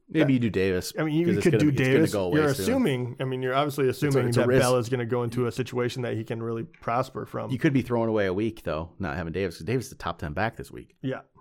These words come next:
Speaker 1: Hmm. But we don't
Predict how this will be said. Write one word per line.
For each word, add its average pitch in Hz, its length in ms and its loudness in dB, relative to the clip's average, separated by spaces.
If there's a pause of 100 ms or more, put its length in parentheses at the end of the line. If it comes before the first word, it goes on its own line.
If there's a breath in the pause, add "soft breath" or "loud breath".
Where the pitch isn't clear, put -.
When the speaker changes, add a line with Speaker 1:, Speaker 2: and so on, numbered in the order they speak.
(1040)
Speaker 1:
Hmm. 90 180 -14 (1500)
But 117 180 2
we 113 100 4
don't 107 160 2